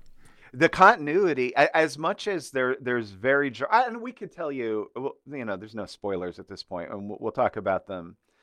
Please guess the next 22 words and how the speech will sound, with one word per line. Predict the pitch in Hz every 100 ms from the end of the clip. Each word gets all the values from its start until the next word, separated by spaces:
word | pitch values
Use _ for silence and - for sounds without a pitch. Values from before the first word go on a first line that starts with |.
| _ _ -
one | 113 101
by | 98
one, | 113 120 107
but, | 101 101 - _ _ 131
uh, |
you | 135 147
know, | 131 117 107
it's | 113 -
Lucy | 120 123 127
at | 113
a |
golf | 110 110 -
tournament, | 110 104 101 101
there's | 95 92
adults, | 78 104 104 104 - - - _ _ - - -
uh, | 107 104 -
it's | 101 -
drawn | - 101 101 107
very | 107 107
differently, | 98 - 104 107 104
and | 123 123 123
there, | 127 123 131